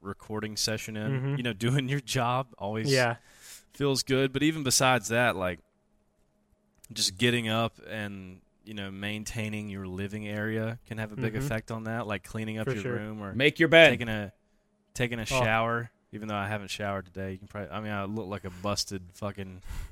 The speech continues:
Speaker 1: Eskimo over here, but <laughs>
Speaker 3: You look cute,
Speaker 2: Busted
Speaker 3: babe.
Speaker 2: Eskimo. I think you look great. <laughs>
Speaker 1: Yeah, I guess that,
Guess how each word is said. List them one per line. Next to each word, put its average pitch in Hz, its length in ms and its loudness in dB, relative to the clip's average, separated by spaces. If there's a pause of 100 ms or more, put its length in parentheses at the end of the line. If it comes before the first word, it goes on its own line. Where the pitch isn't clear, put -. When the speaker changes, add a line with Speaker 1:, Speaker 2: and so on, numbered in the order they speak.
Speaker 1:
Eskimo 98 560 -2
over 92 140 -6
here, 95 380 -6
but 95 240 -4 (640)
<laughs> - 0 - (1120)
Speaker 3:
You 302 240 8
look 180 120 4
cute, 180 240 8
Speaker 2:
Busted 156 120 0
Speaker 3:
babe. 147 320 6
Speaker 2:
Eskimo. 139 600 -4 (140)
I 170 260 10
think 175 200 4
you 403 60 10
look 139 220 4
great. 113 300 0
<laughs> - 40 -20 (1080)
Speaker 1:
Yeah, 110 220 4
I 110 60 4
guess 139 300 4
that, 127 280 4